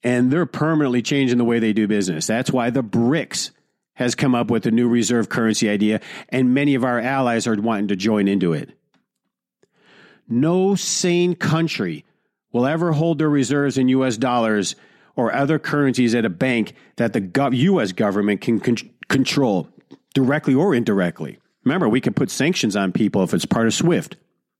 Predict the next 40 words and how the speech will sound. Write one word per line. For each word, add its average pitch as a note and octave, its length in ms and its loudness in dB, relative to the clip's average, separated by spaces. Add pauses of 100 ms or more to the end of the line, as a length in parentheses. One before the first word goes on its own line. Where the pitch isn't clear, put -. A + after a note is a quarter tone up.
(2000)
There F3+ 280 2
are B3 100 2
institutions D#3+ 680 0
right C3 240 2
now C3+ 200 2
freezing E3+ 680 0
people's D3 460 0
bank C3+ 380 -2
accounts F#2+ 640 -2 (540)
if B2+ 200 -2
they C3+ 120 2
don't C#3+ 360 -2
like A#2+ 260 0
what A#2+ 220 0
you're A#2 80 2
doing A2+ 320 2
with G#2 160 2
your G2 100 2
money. G2 320 2
I've D#3+ 260 -2
had C#3 200 2
reports C3+ 420 0
of A#2+ 80 -2
people C3+ 300 0
trying C3 240 -2
to A#2+ 80 0
take B2 240 -2
five, C3 500 -2
eight C#3 180 0
hundred C3 280 -2
thousand C3 360 -2
dollars B2+ 380 0
out A#2+ 160 0
of, A#2+ 80 0
like, B2 160 0
a A2 60 2
U B2+ 240 2
S B2+ 140 -2
B B2 260 2
account C3 400 0